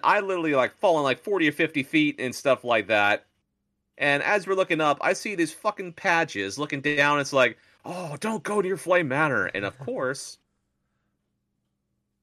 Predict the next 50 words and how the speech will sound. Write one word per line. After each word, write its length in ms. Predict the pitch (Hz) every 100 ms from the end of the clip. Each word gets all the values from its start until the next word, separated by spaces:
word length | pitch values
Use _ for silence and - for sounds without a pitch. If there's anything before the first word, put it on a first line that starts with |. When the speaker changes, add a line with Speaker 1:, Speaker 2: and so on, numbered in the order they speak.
| _ _ _ _ _
Speaker 1:
being 320 | 135 269 302 165
ever 240 | 147 135
the 380 | 120 110 104 104
ever 160 | 127 127
so 120 | 123
loving 340 | 95 104 98
person 300 | 87 101 -
that 100 | 92
I 80 | 85
am, 300 | 95 120 104 -
I 140 | 240
went 200 | 190 135
straight 240 | - 196
to 80 | -
Flame 400 | - 190 175 80 _ -
Manor. 540 | 92 87 - - - _ -
Speaker 2:
Of 140 | 175
course, 340 | 127 113 _ _
as 60 | 123
you 60 | 120
do. 100 | 113
Speaker 1:
And, 320 | 107 117 117
uh, 280 | 120 117 110
he 420 | 110 _ 285 294
is 180 | 208 147
one 120 | 104
of 40 | 95
the 100 | 92
N 100 | 98
P 160 | - 107
Cs 340 | 117 277 113
there. 360 | 80 78 76 -
And, 520 | 98 90 87 85 82
uh, 360 | 87 85 80 85
well, 460 | 95 147 196 208 185
let's 260 | 190 190
just 260 | - 165 -
say 400 | 131 127 127 123
that, 560 | 101 104 101 98 - 110
uh, 320 | 101 95 90 _ _ _ _
he's 360 | - 214 202 -
going 260 | 151 139
to 80 | 135
have 200 | 120 113
something 480 | - 110 101 107 90
waiting 300 | 90 90 90
in 80 | 90
store 280 | - 85
for 180 | 82 85
him 120 | 82